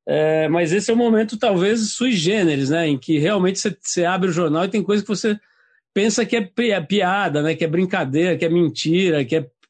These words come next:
sei lá, pegadinha do malandro, né? E é todo dia, né? É, eu queria que você dissesse, assim,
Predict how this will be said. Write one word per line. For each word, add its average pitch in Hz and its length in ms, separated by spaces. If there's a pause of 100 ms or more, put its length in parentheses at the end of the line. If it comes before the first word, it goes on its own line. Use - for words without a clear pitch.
sei 180 160
lá, 170 140
pegadinha 165 500
do 165 100
malandro, 165 600
né? 170 200 (560)
E - 80
é 170 60
todo 233 340
dia, 170 360
né? 160 200 (680)
É, 170 840
eu 175 100
queria 254 200
que 262 40
você 247 220
dissesse, 220 580
assim, 214 460